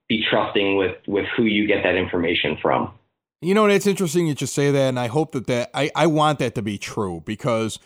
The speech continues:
Speaker 2: last year was weird. I, I remember I went to Sox Fest, and I'm sitting in Kitty O'Shea's, and there's a couple other guys that are, you know, writers for the Sox or doing things that are around the Sox, covering the team.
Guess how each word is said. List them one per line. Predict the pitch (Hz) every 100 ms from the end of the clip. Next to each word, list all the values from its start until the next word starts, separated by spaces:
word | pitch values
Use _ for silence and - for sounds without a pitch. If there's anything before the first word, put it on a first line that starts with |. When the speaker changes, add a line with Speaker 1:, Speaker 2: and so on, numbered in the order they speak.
| _ _ -
Speaker 2:
last | 180 175 -
year | 143 127
was | 110 95
weird. | 101 113 117 110 101
I, | 107 127 147
I |
remember | 160 165 135
I | 135
went | 156 147
to | 127
Sox | - 110 104 -
Fest, | 120 98 92 - -
and | 113
I'm | 107
sitting | - 147 131 127
in | 117 107 - _ _
Kitty | - 143
O'Shea's, | 139 123 - 120 113 113 113 - _ -
and | 127
there's | 127
a | 127
couple | 139 139
other | 135 131 123
guys | 127 123 123
that | 127
are, | 120 120
you | 120 123 113
know, | 113
writers | 113 131 131 127
for | - 127
the |
Sox | 113 135 120 120 - 117
or |
doing | 98 131 127 120
things | 127 120 117
that |
are | 117
around | 113 120 117
the | 113
Sox, | - 120 110 -
covering | 131 117 120
the | 110
team. | - 113 110